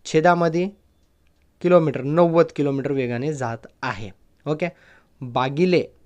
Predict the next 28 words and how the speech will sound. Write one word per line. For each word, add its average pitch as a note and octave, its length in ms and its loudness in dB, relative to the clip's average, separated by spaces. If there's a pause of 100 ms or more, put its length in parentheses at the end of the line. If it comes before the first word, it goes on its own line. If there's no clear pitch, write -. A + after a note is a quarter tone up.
(920)
तर D3+ 320 0
गुणिले, D3+ 520 -2
सॉरी, C3 240 -4
गुणिले D3+ 360 -4
अठरा D3 400 -4
छेद D#3+ 180 -6 (140)
पाचच D3 480 -4
घ्यायचं C#3+ 540 -2
आहे, B2+ 280 -8
कारण C#3 360 -6
का D3 100 -6
आपल्याला C#3+ 300 -4
इथं C#3+ 140 -8
काय C#3 200 -4
विचारलं, D3 320 -6 (140)
वेळच G#3 440 0
विचारलेलं D3 720 -4 (140)
आहे. A#2 240 -8 (840)
ओके D#3+ 200 0
मित्रांनो, F#3+ 420 -2 (340)
एक C#3+ 220 -12
सेकंद, C#3 360 -10 (1200)
नऊ A#2+ 160 -8
जरा A#2+ 200 -8
चांगलं B2+ 340 -12
लिहून A#2+ 240 -10
घेतो. A#2 320 -14 (3500)
नऊ B2+ 220 -8